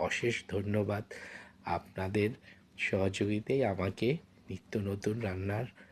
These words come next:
রেসিপি করে দেখানোর আগ্রহটা বাড়িয়ে দেয়। আপনারা কমেন্টস করবেন, আমি সবার কমেন্টসের উত্তর দিব।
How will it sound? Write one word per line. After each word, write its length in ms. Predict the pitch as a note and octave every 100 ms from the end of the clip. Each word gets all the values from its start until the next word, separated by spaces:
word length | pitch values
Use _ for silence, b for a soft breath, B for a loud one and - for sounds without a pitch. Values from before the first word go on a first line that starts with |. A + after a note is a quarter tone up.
| B B - F#2+
রেসিপি 420 | F2+ - - G#2+ -
করে 160 | G2 G2
দেখানোর 400 | F#2 - G2+ A#2+ F3+ F#2+
আগ্রহটা 440 | E2+ F#2+ G#2+ G2+ G#2 E2+
বাড়িয়ে 280 | E2+ E2 D#2
দেয়। 180 | F#2 G2+ B B B B B - -
আপনারা 260 | - F2+ F#2+ G2
কমেন্টস 320 | F#2 G2+ A2 -
করবেন, 240 | A2+ E3 G3 F2
আমি 140 | F#2+ G2
সবার 240 | G2 B2 D3
কমেন্টসের 400 | C#3+ C3+ C#3 C3+ B2+
উত্তর 220 | - B2+ B2+
দিব। 140 | B2+